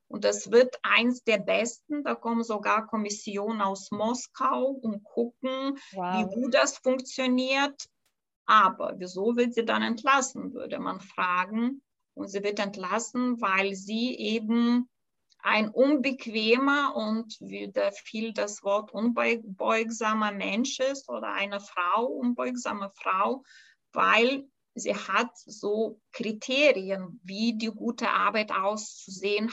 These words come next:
Speaker 1: hat. Und wenn irgendjemand in ihrem Krankenhaus zum Beispiel stehlt, irgendetwas,
Speaker 2: Was
Speaker 1: dann rügt
Speaker 2: typisch war
Speaker 1: sie.
Speaker 2: in sowjetischen Zeiten.
Speaker 1: Genau.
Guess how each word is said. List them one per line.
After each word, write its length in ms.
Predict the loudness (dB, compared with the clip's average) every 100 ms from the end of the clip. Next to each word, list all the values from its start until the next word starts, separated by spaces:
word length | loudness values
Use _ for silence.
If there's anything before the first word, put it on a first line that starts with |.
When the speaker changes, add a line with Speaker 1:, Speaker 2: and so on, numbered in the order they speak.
| 4
Speaker 1:
hat. 320 | 4 4 -2
Und 160 | -10 -6
wenn 220 | -6 -2
irgendjemand 1120 | 4 4 4 0 -2 -6 -2 0 0 0 0 -4 _ -20 _ _ -8
in 180 | -6
ihrem 240 | -2 -2 -2
Krankenhaus 880 | -2 0 0 -2 -2 0 0 -2 -6
zum 160 | -4
Beispiel 540 | 0 0 -2 -8 -10 -8
stehlt, 680 | -10 -4 2 4 4 -2 _ -20 _
irgendetwas, 920 | -14 -12 -12 -10 -10 -10 -14 -14 -20 _ _ _
Speaker 2:
Was 320 | -6 2 2
Speaker 1:
dann 80 | 4
rügt 80 | 10
Speaker 2:
typisch 440 | 10 10 6 4
war 140 | 6 6
Speaker 1:
sie. 60 |
Speaker 2:
in 100 | 4
sowjetischen 640 | 2 4 2 2 -4 -8 -4
Zeiten. 600 | 0 2 0 -4 -4 6
Speaker 1:
Genau. 600 | 8 8 6 6 6 4